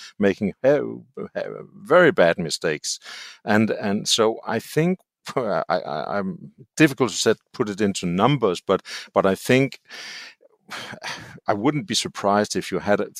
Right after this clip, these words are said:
twenty-three hundred, uh, playing strength in, let's say, thirty years ago. Now, the, if you're playing with the same ability, you would be at least rated one hundred points lower now, I believe, because there's been,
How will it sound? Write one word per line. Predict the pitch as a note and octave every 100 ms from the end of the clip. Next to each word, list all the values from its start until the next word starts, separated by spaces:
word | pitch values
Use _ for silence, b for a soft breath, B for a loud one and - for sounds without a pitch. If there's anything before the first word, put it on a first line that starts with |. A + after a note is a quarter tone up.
| -
twenty-three | G2+ F#2 F2 - A#2+
hundred, | B2+ F#2 F#2+ F#2 -
uh, | - D2+ G1+ G1+ - - -
playing | G2+ F#2 F2
strength | - - F2+ F2 F2 F2
in, | D#2+ D#2+ D#2 D2+
let's | E2 -
say, | - E2+
thirty | - - F#2+ -
years | D#2+ E2+ -
ago. | - E2 D#2 - B B B
Now, | F#2+ F2 F2+ F2+ F#2+ E2+
the, | F#2 G2
if | G#2 G2+
you're | A2
playing | F#2 - G#2 G#2 G2 E2+
with | F2
the | -
same | E2+ G#2+ G#2
ability, | G2 - F#2 F#2 - F2
you | E2 E2
would | E2+ D#2+
be | F2
at | D#2
least | F2 G2 A2 - _
rated | E2 F2 F#2 F2+ D#2
one | E2+ F2+
hundred | E2+ E2 D#2+ -
points | - E2 F#2 -
lower | F2+ F#2 F#2+
now, | C2+ A#1 - -
I | E2
believe, | D#2+ D2+ D#2+ _ B B B
because | G#2 - F#2 E2+
there's | E2+ D#2
been, | - G#2+ A#2